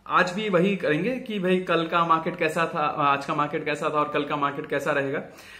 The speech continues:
But हम कोशिश करेंगे कि आज हम हिंदी और इंग्लिश दोनों मिक्स करके चलें, ताकि जो इंग्लिश की ऑडियंस है उसको भी समझ में आए, the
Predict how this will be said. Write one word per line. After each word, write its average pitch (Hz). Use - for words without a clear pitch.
But 208
हम 247
कोशिश 233
करेंगे 226
कि 247
आज 202
हम 214
हिंदी 170
और 202
इंग्लिश 185
दोनों 180
मिक्स 165
करके 185
चलें, 185
ताकि 180
जो 180
इंग्लिश 190
की 202
ऑडियंस 185
है 226
उसको 180
भी 180
समझ 170
में 175
आए, 185
the 143